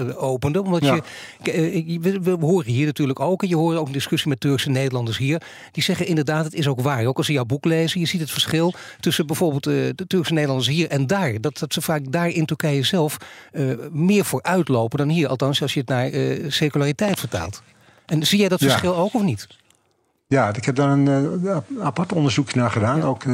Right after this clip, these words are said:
Speaker 2: is ook in mijn boek terechtgekomen. Eh,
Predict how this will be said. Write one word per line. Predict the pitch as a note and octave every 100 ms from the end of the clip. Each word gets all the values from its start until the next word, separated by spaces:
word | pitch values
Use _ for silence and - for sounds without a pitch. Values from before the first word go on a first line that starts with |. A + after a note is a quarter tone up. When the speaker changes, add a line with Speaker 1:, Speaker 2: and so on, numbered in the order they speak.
| C#3
Speaker 2:
is | D3 B2+
ook | A2+
in | B2
mijn | B2
boek | B2 B2
terechtgekomen. | D3 A#2 A#2 A2+ A2+ D3+ - - - - - -
Eh, | -